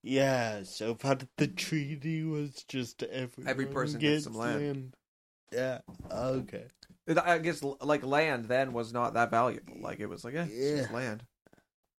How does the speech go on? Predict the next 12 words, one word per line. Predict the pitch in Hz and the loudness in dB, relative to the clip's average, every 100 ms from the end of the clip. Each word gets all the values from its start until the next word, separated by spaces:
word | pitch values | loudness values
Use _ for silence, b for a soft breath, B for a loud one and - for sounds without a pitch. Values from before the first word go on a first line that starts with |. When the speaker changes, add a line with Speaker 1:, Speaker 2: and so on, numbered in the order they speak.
| _ _ - b b _ _ _ | _ _ -20 b b _ _ _
Speaker 1:
And | 107 113 | -6 -4
there's | 120 - | -4 -4
a | |
lot | 123 127 135 147 156 | -2 2 4 6 6
of | 156 143 | 4 4
it | 160 151 | 2 2
in | 151 139 | -2 0
that | 143 143 - _ _ _ _ - | -2 -2 -6 _ _ _ _ -20
part | - - 127 123 | -20 -16 -10 -6
of | 123 | -6
the | 120 | -4
world. | 113 113 104 | -6 -6 -8